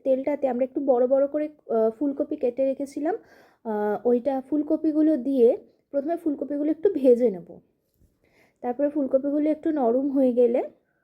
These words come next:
আহ, তাতে আমি এ-, এ-, আহ, এরপরে যে যে সবজিগুলো ইউজ করেছি সেগুলো ধীরে ধীরে দিতে থাকবো। এতে আমি আলু দেব, আহ, তারপরে,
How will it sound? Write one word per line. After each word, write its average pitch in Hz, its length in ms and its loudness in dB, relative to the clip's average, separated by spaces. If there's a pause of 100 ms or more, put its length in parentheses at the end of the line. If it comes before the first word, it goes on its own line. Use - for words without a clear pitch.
(420)
আহ, 196 300 -6
তাতে 254 440 2
আমি 262 420 0
এ-, 262 220 4
এ-, 240 340 -2
আহ, 226 200 2
এরপরে 269 480 2
যে 277 140 -2
যে 320 120 -2
সবজিগুলো 285 540 -2
ইউজ 269 280 -4
করেছি 240 300 -2
সেগুলো 269 320 0
ধীরে 247 220 -4
ধীরে 254 200 -4
দিতে 220 220 -6
থাকবো। 202 300 -8
এতে 240 200 0
আমি 277 240 0 (380)
আলু 226 280 2
দেব, 254 280 2 (460)
আহ, 190 360 -10
তারপরে, 226 640 0